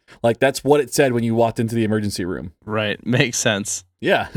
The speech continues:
Speaker 1: <laughs>
Speaker 2: Now, most people who are familiar with this might feel like this seems like a fairly common sense idea, but it is worth pointing out, like, this had to come from somewhere. And it's maybe even more recent than you would have guessed,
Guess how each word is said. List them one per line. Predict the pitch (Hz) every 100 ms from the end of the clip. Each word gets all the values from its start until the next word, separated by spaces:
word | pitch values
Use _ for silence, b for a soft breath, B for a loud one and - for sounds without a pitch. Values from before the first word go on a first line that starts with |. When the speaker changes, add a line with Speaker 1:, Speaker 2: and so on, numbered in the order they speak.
| 160 -
Speaker 1:
<laughs> | 339 -
Speaker 2:
Now, | 135 151 139 -
most | 131 131 165 175
people | 196 139
who | 127
are | 131
familiar | 117 107 110 123
with | 104 95
this | 104 98 -
might | 113 120 -
feel | - 165
like | 131 110
this | 110 -
seems | 123 113
like | 104 104
a |
fairly | 98 - 113 110 104
common | - 104 104 101
sense | - 104 104
idea, | 95 95 95 98 127 B B B _
but | 147 139 -
it | 165
is | 190
worth | 214 -
pointing | 165 120
out, | 120 104
like, | 101
this | 139 139 - -
had | 147 170
to | 107
come | 139
from | 113 98
somewhere. | 135 120 95 80 95 b b b -
And | 113 113 110 104 -
it's | 110 - - - -
maybe | 123 190 165 147
even | 143 131 117
more | 113 117 104
recent | 95 113 156 143
than | 120 120
you | 123 127 127
would | 131
have | 135 131 127
guessed, | 143 175 - -